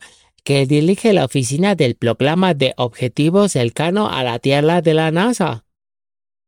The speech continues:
Hay mucho más asteroide en la vecindad orbital de la Tierra que cometa,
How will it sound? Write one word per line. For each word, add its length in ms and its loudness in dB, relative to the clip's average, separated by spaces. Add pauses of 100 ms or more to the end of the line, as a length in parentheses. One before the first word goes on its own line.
(160)
Hay 240 2
mucho 320 2
más 320 0
asteroide 680 0
en 100 -2
la 140 -2
vecindad 580 0
orbital 500 0
de 100 0
la 160 -2
Tierra 360 0
que 180 0
cometa, 840 -4